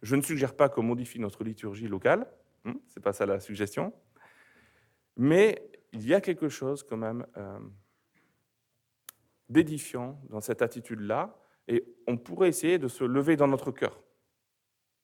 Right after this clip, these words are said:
quand on écoute la parole de Dieu. Parce que finalement, la seule chose qui est absolument parfaite le dimanche matin, c'est, c'est la Bible, hein. Bon, les traductions sont parfois moins, plus ou moins parfaites,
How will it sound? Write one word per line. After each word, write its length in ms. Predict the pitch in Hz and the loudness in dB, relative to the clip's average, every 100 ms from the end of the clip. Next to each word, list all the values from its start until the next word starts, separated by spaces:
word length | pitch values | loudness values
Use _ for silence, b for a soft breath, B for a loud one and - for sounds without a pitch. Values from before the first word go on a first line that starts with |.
| _ | _
quand 300 | - 113 113 - | 0 0 0 -4
on 140 | 104 | -4
écoute 340 | 107 143 135 _ - | -4 -8 -10 _ -4
la 100 | 120 | -2
parole 280 | 123 117 | 0 0
de 80 | 110 | 0
Dieu. 200 | 95 90 b b b | -4 -10 b b b
Parce 120 | 127 | 0
que 100 | 156 | 2
finalement, 380 | 160 170 165 160 | 4 4 4 6
la 120 | 131 | 6
seule 160 | 117 180 | 4 2
chose 240 | - 156 | 2 -2
qui 160 | - 123 | 2 2
est 100 | 110 | 2
absolument 360 | - 143 135 120 | 0 -2 -2 -2
parfaite 560 | 160 - 147 - - _ _ _ _ _ _ _ _ - | -4 -2 -6 -6 -20 _ _ _ _ _ _ _ _ -2
le 120 | 120 | 0
dimanche 280 | 131 131 127 | 2 0 0
matin, 440 | 110 147 185 202 165 | 0 0 0 -6 -12
c'est, 280 | - 101 | -6 -6
c'est 140 | 101 107 | -4 0
la 100 | 143 | 2
Bible, 240 | 147 98 | 2 -4
hein. 160 | 101 156 _ _ _ _ - | -8 -12 _ _ _ _ -10
Bon, 80 | |
les 60 | 92 | -8
traductions 600 | - 110 113 - 113 107 | -4 -2 -2 -2 0 -2
sont 180 | - 92 | -6 -14
parfois 300 | - - 92 | -14 -4 -2
moins, 140 | 98 | -2
plus 180 | - 107 | -8 -8
ou 40 | |
moins 140 | 104 95 | -6 -4
parfaites, 420 | 107 - - | -4 -6 -10